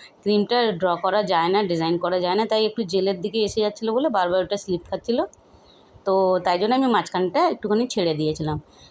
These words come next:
এইভাবে করে মাঝখানে একটু ফ্লাওয়ার করে নিলাম, তারপরে রসমালাই দিয়ে সাইডে। আর দেখো, ওই প্যাকেটটা আরেকটা, আহ,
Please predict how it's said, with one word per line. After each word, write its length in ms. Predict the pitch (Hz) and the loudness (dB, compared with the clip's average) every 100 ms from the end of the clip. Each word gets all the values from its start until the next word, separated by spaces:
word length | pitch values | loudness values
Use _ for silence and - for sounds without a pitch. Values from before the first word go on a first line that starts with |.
| _ | _
এইভাবে 340 | 208 233 262 262 | -2 0 2 2
করে 200 | 269 269 | 2 2
মাঝখানে 380 | 220 208 220 208 | 2 0 0 0
একটু 180 | 214 | 0
ফ্লাওয়ার 340 | 214 190 180 185 | -2 0 0 0
করে 220 | 208 208 | 0 0
নিলাম, 300 | 214 214 277 - - - _ | 0 0 -4 -8 -20 -20 _
তারপরে 520 | 180 170 170 185 175 170 | -2 0 0 0 2 0
রসমালাই 360 | 170 190 202 | 0 0 0
দিয়ে 240 | 185 247 277 | 0 0 0
সাইডে। 520 | 196 170 180 214 240 - _ _ _ - | 0 -2 0 -2 -2 -10 _ _ _ -2
আর 380 | 165 165 160 160 | 2 4 2 0
দেখো, 320 | 220 277 254 | 0 2 2
ওই 240 | - 240 262 | 2 2 2
প্যাকেটটা 680 | 247 - 247 - 269 277 269 - | 0 0 -2 0 2 4 2 2
আরেকটা, 680 | 196 202 - 240 233 226 - _ - | 2 0 0 2 4 2 -2 _ -2
আহ, 240 | 196 190 | 0 0